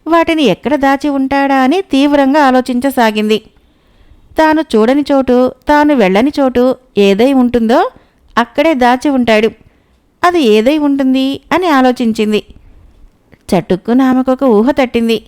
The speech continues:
కోళ్లగూటిలో దాచి ఉంటాడా? వెంటనే ఆమె లేచి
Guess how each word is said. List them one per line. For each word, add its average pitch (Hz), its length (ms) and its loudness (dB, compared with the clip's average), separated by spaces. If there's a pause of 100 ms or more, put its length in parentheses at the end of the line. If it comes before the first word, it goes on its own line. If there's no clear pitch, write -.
(840)
కోళ్లగూటిలో 240 720 0
దాచి 214 320 -2
ఉంటాడా? 254 540 -2 (720)
వెంటనే 269 380 0
ఆమె 277 220 2
లేచి 247 560 -2